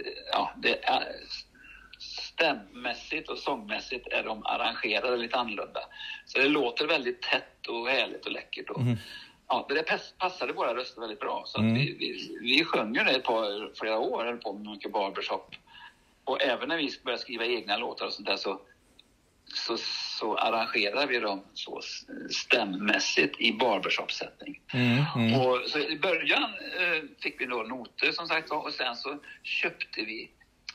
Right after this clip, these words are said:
Speaker 1: L P-skivor som det var på den tiden,
Speaker 2: Mm.
Speaker 1: va?
Speaker 2: Mm.
Speaker 1: Gamla nu. Och, eh, eh, plankade låtar från Amerika som jag hade lyckats, eh, få tag på. Och då satt man och lyssnade på dem där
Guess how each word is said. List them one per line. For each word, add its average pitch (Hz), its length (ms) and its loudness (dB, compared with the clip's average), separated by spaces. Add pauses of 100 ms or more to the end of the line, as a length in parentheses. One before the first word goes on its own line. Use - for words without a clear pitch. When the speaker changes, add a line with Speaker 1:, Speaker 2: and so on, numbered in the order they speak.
(160)
Speaker 1:
L 165 260 4 (200)
P-skivor 120 560 4
som 143 200 0
det 160 80 2
var 160 160 0
på - 100 -4
den 139 200 0
tiden, 120 220 2
Speaker 2:
Mm. 131 200 4
Speaker 1:
va? 131 240 0 (160)
Speaker 2:
Mm. 110 300 0
Speaker 1:
Gamla 120 320 -2 (160)
nu. 123 340 -6
Och, - 380 -2
eh, 123 120 4 (720)
eh, 120 160 4 (460)
plankade 123 720 2
låtar 123 640 0
från 113 280 -6
Amerika 117 640 -4
som 151 140 -8
jag 151 60 2
hade 147 140 0
lyckats, 135 440 -2
eh, - 60 -10 (360)
få - 80 -6
tag - 280 0
på. - 240 -6 (640)
Och - 320 0 (140)
då 117 80 0
satt - 280 0
man 143 120 0
och 135 80 0
lyssnade - 460 0
på - 100 0
dem 208 120 2
där - 200 2